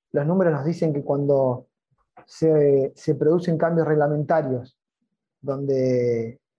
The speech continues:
protegemos al jugador, las estadísticas bajan.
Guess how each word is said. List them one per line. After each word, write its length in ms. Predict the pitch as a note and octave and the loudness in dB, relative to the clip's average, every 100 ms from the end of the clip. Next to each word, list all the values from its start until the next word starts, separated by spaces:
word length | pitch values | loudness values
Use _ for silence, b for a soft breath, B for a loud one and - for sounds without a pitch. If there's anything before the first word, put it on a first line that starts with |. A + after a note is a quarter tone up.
| _ | _
protegemos 560 | D3+ C#3 C#3+ F3+ E3+ | -2 -2 -2 -2 0
al 80 | D#3 | -2
jugador, 500 | C3+ D3+ E3+ G3+ - - | 0 2 4 2 -4 -6
las 220 | C#3+ - | -6 -6
estadísticas 500 | - C3+ C#3+ - B2+ | -6 -6 -6 -6 -2
bajan. 340 | C3 - - | -2 -4 -20